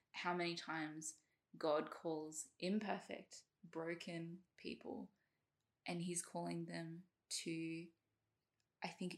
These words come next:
go beyond themselves to be able to reach people, love people, heal people, be there for people. Um, and I think that's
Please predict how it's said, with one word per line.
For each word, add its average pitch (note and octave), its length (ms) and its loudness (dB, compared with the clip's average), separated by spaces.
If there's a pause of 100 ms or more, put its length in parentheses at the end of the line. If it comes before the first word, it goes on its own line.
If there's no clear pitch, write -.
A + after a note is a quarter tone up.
(120)
go F3 200 6
beyond F3 480 4
themselves E3 760 0
to E3 100 -8
be - 180 0
able - 220 -2 (140)
to A#1+ 220 -4 (880)
reach E3+ 300 4
people, E3+ 280 -2
love D#3 280 -2
people, E3+ 360 -4
heal D3+ 300 -8
people, - 460 -8
be D3+ 200 -2
there - 260 -4
for - 80 -8
people. - 520 -10 (880)
Um, D#3+ 440 0 (560)
and F3+ 100 0
I F3 200 2
think E3+ 180 0
that's D#3+ 320 2